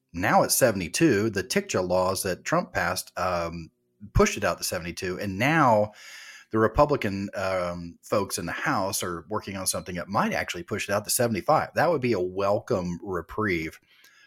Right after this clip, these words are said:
Um, who knows if that's gonna get through, uh, given the mix of the, um, the folks there in Washington. So if you had a, a, um,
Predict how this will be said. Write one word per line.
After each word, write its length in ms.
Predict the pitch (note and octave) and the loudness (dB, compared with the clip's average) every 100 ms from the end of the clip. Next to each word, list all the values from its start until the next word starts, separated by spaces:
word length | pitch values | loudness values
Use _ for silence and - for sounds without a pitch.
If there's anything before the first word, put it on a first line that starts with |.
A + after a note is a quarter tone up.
| _ F#2+ | _ -4
Um, 560 | F2+ F2 F2 F2 F2+ - | 0 0 -2 -4 -8 0
who 140 | D3+ | 4
knows 300 | C3 G2+ E2 | 6 4 2
if 120 | F2+ - | -2 0
that's 240 | F2+ - | -2 -2
gonna 180 | F2 E2 | -6 -6
get 240 | D#2+ - | -8 -12
through, 580 | F2+ F2+ F2 E2+ E2 E2+ _ _ - | -8 -4 -2 -2 -6 -8 _ _ -10
uh, 160 | F2+ E2+ | -10 -8
given 240 | G2 F2 E2 | -6 -6 -6
the 80 | |
mix 360 | E2 E2+ - - | -4 -4 -4 -6
of 240 | D#2+ D#2+ - | -8 -12 -12
the, 360 | E2 E2 E2 | -12 -10 -10
um, 480 | E2 D#2+ D#2+ D#2+ D#2 _ _ _ _ - - | -6 -6 -8 -12 -18 _ _ _ _ -12 -8
the 80 | |
folks 380 | F#2 G2 F2+ - | -2 0 0 -2
there 200 | F2+ E2 | -4 -4
in 120 | D#2+ | -6
Washington. 760 | E2+ F#2 F#2+ - D#2 D#2+ C#2+ C#2 _ _ _ _ _ _ _ - | -4 -2 -2 -4 -10 -12 -14 -16 _ _ _ _ _ _ _ -6
So 460 | - C#3 A#2 G#2 - - - - - - - C#3+ | 4 6 6 4 0 -14 -14 -14 -14 -16 -4 0
if 160 | C3 | 4
you 100 | F3+ | 6
had 240 | F#3 E3+ B2 | 6 6 6
a, 260 | A2 A2 | 4 2
a, 260 | G#2 G2 F2+ | 0 0 0
um, 340 | E2+ E2 E2+ | -2 -4 -8